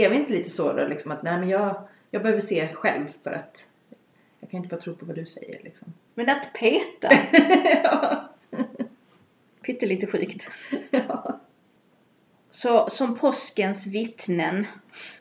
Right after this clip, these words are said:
Speaker 2: ska vi ut och, och prata om uppståndelsen. Vad finns det i uppståndelsens budskap,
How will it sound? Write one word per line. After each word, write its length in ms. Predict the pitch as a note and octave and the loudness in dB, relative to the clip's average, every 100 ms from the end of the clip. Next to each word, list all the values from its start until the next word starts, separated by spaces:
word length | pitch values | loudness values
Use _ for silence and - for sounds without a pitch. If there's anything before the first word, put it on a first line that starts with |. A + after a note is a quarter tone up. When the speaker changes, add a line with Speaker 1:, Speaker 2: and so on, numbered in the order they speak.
| _ - - - _ _ _ - F4+ E4+ D#4+ - - - | _ -10 -10 -12 _ _ _ -8 -6 -6 -8 -12 -16 -20
Speaker 2:
ska 260 | - - A#3 | -20 4 6
vi 520 | G#3 G3 F3+ F3+ - - _ _ _ _ | 8 8 8 6 0 -14 _ _ _ _
ut 500 | A3 F#3+ F#3+ - - - | 2 2 0 -2 -12 -4
och, 280 | F#3+ F3+ - - | -4 -4 -10 -8
och 180 | G3 | -8
prata 380 | - F#3+ - E3+ | -2 -2 0 -4
om 100 | E3 - | -6 -6
uppståndelsen. 1080 | F#3 - - E3 F3+ C3+ D3+ - F3 F#3+ F#3+ - _ _ _ _ | -10 -10 -8 -6 -6 -8 -8 -10 -10 -10 -12 -20 _ _ _ _
Vad 600 | - A#3+ B3 G#3 F#3+ F#3+ - - _ _ - - | -8 -2 2 2 0 -6 -16 -20 _ _ -20 -10
finns 480 | B3+ F#3+ F3+ - - _ | -4 -2 -2 -6 -18 _
det 320 | F#3 E3+ - | -2 -2 -2
i 160 | G3+ F#3 | -2 0
uppståndelsens 920 | G#3 - - F3+ E3 D#3+ - F3 F3 | -4 -6 -4 -2 -2 -6 -6 -8 -8
budskap, 840 | G3+ F3+ G3 - - - - F3+ | 0 0 0 -4 -12 -14 -12 -14